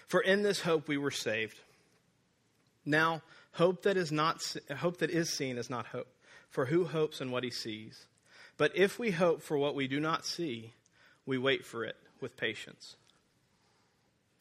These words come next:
Can you identify with Paul here? Every little bit of bad news, every little physical ache, every injustice that we see, we groan. We long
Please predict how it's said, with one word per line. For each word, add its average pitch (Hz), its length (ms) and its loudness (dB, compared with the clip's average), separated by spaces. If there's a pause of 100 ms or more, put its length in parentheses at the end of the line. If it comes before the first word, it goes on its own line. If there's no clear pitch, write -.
Can 131 120 -10
you 156 80 -4
identify 143 440 -6
with 139 220 -8
Paul 131 260 -6
here? 139 320 -14 (1160)
Every 202 240 6
little 190 280 4
bit 175 200 4
of 147 140 2
bad 147 300 8
news, 120 680 -4 (840)
every 190 260 4
little 175 380 0 (480)
physical 165 680 -2 (280)
ache, 131 340 0 (300)
every 185 300 6
injustice 151 760 2
that - 180 -4
we 123 120 -8
see, - 440 -12 (1160)
we 139 120 -4
groan. 135 640 -4 (640)
We 151 140 6
long 139 840 0